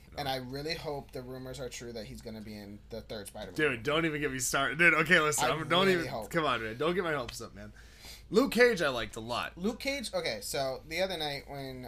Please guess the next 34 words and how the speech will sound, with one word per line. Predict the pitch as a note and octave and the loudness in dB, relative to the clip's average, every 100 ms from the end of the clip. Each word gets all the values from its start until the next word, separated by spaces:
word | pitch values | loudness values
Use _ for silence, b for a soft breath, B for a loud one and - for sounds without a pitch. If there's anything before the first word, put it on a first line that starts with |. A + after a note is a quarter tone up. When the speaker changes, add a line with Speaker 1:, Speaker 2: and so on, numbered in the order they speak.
| - | -6
Speaker 2:
uh, | C3+ B2 | -4 -4
we | |
were | C3+ | -6
trying | C3 C#3 | -8 -8
to | B2 | -6
talk | C3+ A#2 - - | -4 -6 -8 -16
in | C#3 | -12
the | C3 | -10
group | A#2+ C3+ | -10 -10
chat | - C3 | -4 -4
and | B2 | -4
stuff | A#2+ B2+ | -4 -4
like | B2+ B2 | -4 -6
that, | A#2+ A2+ B B | -4 -6 B B
you | C#3+ | -4
brought | D3+ C#3+ | 0 0
up | C3+ | -4
Luke | C3+ - | -12 -10
Cage, | C#3 B2+ A#2+ | -10 -8 -10
and | C3+ | -10
we | C3+ | -8
started | - G3+ F#3 | -2 -2 0
talking | C#3+ A#2+ | -4 -4
about | A#2+ A2+ | -6 -8
it, | B2+ | -8
but | A#2+ | -10
it | - | -10
kinda | D3+ C#3+ | -8 -6
got | C3+ | -6
interrupted, | B2 C3 A#2+ - G#2+ B B B - | -8 -8 -8 -8 -14 B B B -8
'cause | D3 | -2
I | C#3 | 0
said, | C#3 C#3 C3 B2 - - - - | 0 -2 -2 -6 -12 -20 -10 -2
uh, | C#3+ | 0